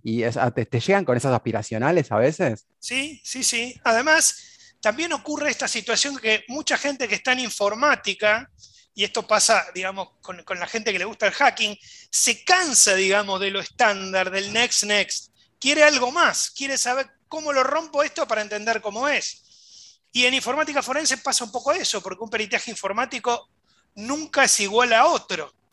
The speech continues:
Speaker 2: Aunque estemos viendo los mismos artefactos o el mismo tipo de pericia, todos son diferentes. Entonces ahí tenés, digamos, un ambiente un poco más movedizo,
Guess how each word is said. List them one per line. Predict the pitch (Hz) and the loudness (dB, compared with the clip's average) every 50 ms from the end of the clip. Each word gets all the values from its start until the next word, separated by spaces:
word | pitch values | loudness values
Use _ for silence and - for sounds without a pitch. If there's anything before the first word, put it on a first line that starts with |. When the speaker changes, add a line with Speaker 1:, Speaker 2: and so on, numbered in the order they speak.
| _ _ _ _ _ _ | _ _ _ _ _ _
Speaker 2:
Aunque | - 202 214 214 - | -6 -6 -6 -6 -8
estemos | - - 311 294 277 226 | -6 -4 -2 0 0 0
viendo | 240 277 285 285 277 240 | 2 0 0 2 0 0
los | 214 208 | 0 0
mismos | 233 269 269 262 - - | -2 -4 -6 -4 -2 -2
artefactos | 226 202 - 202 180 - 254 277 294 277 269 - 226 - - 208 | -2 -2 -2 -4 -4 0 2 4 4 2 0 -4 -8 -6 -6 -6
o | 190 175 - _ _ _ _ _ | -6 -8 -8 _ _ _ _ _
el | 220 196 190 | -12 -12 -8
mismo | 208 269 311 302 269 240 - | -6 -6 -6 -4 -4 -6 -6
tipo | - 269 - 254 233 | -8 -8 -6 -4 -4
de | 214 196 | -2 -2
pericia, | 226 226 254 247 - - 226 220 208 - - - _ _ _ _ _ _ _ _ _ - | -2 -2 -2 0 0 0 0 0 0 0 -6 -18 _ _ _ _ _ _ _ _ _ -4
todos | 349 381 349 294 - | -2 -2 0 0 -2
son | - - 262 | -4 -6 -6
diferentes. | 262 233 - 247 269 311 285 226 196 180 190 180 - 214 | -10 -6 -2 -2 0 0 0 -2 -2 -4 -6 -4 -4 -6
Entonces | 196 - 269 - 254 240 - 262 | -6 -6 -6 -4 -2 -2 0 2
ahí | 254 269 294 302 - | 2 0 0 -2 -2
tenés, | - 262 294 339 302 240 - - - - - - - _ _ _ _ _ _ _ _ _ _ _ _ - | -2 -2 0 0 0 2 2 2 2 2 0 -6 -14 _ _ _ _ _ _ _ _ _ _ _ _ -4
digamos, | 214 214 214 214 214 214 214 202 - - - - - | 0 0 2 2 0 -2 -4 -4 -4 -6 -6 -10 -14
un | 226 226 247 | -12 -2 0
ambiente | 233 214 214 220 247 262 262 - 254 | 0 0 2 2 0 0 0 -2 -6
un | 226 202 - | -10 -6 -6
poco | 247 226 233 - 220 | -6 -4 -4 -4 -4
más | 214 220 233 233 220 - - - - - - - - - - - - - _ _ - | 0 2 4 4 4 4 4 4 2 2 0 -6 -14 -20 -20 -20 -20 -20 _ _ -8
movedizo, | 190 208 208 202 202 202 220 262 285 262 202 - - - 202 202 208 226 226 _ _ | -4 0 2 2 4 4 4 4 4 4 4 2 0 0 -2 -4 -4 -6 -10 _ _